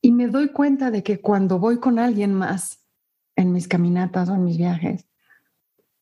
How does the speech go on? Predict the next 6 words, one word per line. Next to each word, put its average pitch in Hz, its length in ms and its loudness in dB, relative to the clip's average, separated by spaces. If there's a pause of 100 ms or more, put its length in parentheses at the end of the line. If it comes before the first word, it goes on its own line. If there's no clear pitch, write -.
(300)
pues 190 240 4
veo 269 320 4
el 202 180 2
doble, 180 680 0 (100)
¿no? 202 240 4
<laughs> - 380 -2